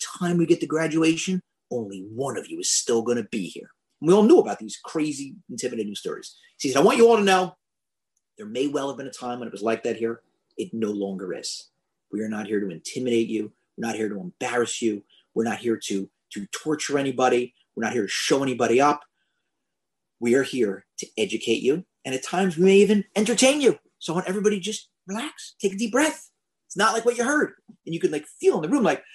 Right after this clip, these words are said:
"Okay, that sounds better than, than what we heard." But he says, "However, we are going to use the Socratic method, which means I'm going to call on a guinea pig, I mean a volunteer.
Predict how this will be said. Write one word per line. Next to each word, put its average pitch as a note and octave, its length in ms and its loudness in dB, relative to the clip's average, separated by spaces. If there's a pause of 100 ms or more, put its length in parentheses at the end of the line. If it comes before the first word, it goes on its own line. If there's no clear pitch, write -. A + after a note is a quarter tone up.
(600)
"Okay, - 380 2
that A2+ 120 -4
sounds G3 220 -4
better - 260 -4
than, F#2+ 240 -16
than G2+ 120 -10
what G#2 100 -8
we - 80 -10
heard." G2+ 160 -6
But B2 60 0
he F3 40 6
says, C4+ 140 2
"However, C4+ 540 4 (500)
we A#2+ 140 -6
are C#3+ 100 -2
going C#3 200 -6
to B2 40 -16
use B2 140 -12
the A2+ 60 -12
Socratic - 500 -12
method, G#3 420 2 (460)
which A2+ 240 -12
means C3 200 -6
I'm A2+ 200 -8
going A2 300 -10
to - 180 -12
call A#2 380 -4
on F#2+ 80 -14
a F#2 40 -16
guinea E3+ 300 2
pig, D3+ 180 2
I A2+ 100 -4
mean A#2+ 140 -4
a G2 140 -12
volunteer. F#3 720 4